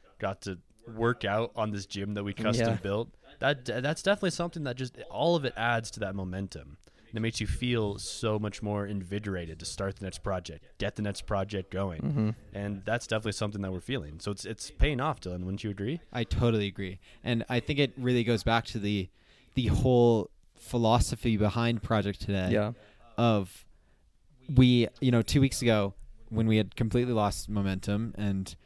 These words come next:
Speaker 3: we weren't, hadn't really done, um, any work on the van, had, had done YouTube videos, but hadn't done any work on the van for a few days. And just, I think, felt a little stuck on the van. Then it was just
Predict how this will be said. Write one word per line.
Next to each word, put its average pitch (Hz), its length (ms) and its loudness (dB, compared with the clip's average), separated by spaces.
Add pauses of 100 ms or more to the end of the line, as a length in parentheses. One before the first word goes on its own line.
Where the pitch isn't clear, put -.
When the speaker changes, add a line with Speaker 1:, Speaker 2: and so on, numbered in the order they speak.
(140)
Speaker 3:
we 110 100 0
weren't, 117 280 6
hadn't 117 220 4
really 113 180 4
done, 104 360 -2 (180)
um, 92 480 0
any 113 180 4
work 107 280 4
on 110 60 2
the 104 60 2
van, 104 300 2
had, 101 160 0 (120)
had 113 140 -4
done 110 120 -2
YouTube 113 260 -2
videos, 101 300 0
but 104 120 -4
hadn't 107 240 -4
done 107 140 -2
any 101 140 -4
work 98 180 -2
on 107 60 -6
the 98 60 -4
van 95 240 -4
for 104 120 -8
a 98 40 -2
few 98 180 -6
days. 98 440 -2 (460)
And 104 240 0
just, - 340 -2 (240)
I - 80 0
think, 117 200 2 (340)
felt - 260 2
a 127 60 0
little 110 180 2
stuck - 680 0 (400)
on 117 100 0
the 117 80 4
van. 117 420 2 (440)
Then 135 180 4
it 135 80 4
was 139 160 4
just - 460 4